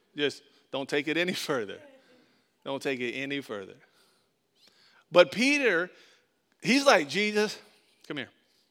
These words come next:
You're in trouble. Sit down." Now I'm adding to it because that's how it sounds when you say reprimand. But he's like, "Jesus," he says, "Listen, I'm gonna," he's gonna reprimand him for saying such things.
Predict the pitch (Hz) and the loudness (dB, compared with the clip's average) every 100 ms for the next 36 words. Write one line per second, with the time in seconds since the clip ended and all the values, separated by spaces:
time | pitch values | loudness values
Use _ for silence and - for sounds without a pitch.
0 | _ 127 135 127 101 - _ _ _ _ | _ -12 -10 -10 -12 -16 _ _ _ _
1 | _ _ _ - 127 113 95 _ _ _ | _ _ _ -14 -8 -8 -10 _ _ _
2 | _ _ _ _ _ _ - 127 123 123 | _ _ _ _ _ _ -6 -4 -2 -2
3 | 113 110 131 104 107 110 110 120 - 131 | -2 -6 -8 -8 -10 -10 -6 -6 -4 -4
4 | 113 - 139 127 110 110 123 117 110 143 | -4 -4 -6 -6 -8 -12 -8 -6 -4 -4
5 | 110 101 98 104 _ - - - - - | -6 -12 -14 -16 _ -20 -20 -20 -20 -14
6 | - 160 170 170 156 147 208 202 147 208 | 2 6 8 8 4 2 0 0 0 0
7 | 214 180 185 165 127 - - 143 185 170 | 2 2 0 -2 -4 -6 -4 -2 0 -2
8 | - 160 156 180 180 165 196 156 143 135 | 0 -2 0 0 2 4 4 2 -2 -2
9 | 143 135 143 - 202 180 127 110 113 101 | -6 -6 -6 -4 -6 -6 -8 -8 -8 -10
10 | 95 - | -12 -20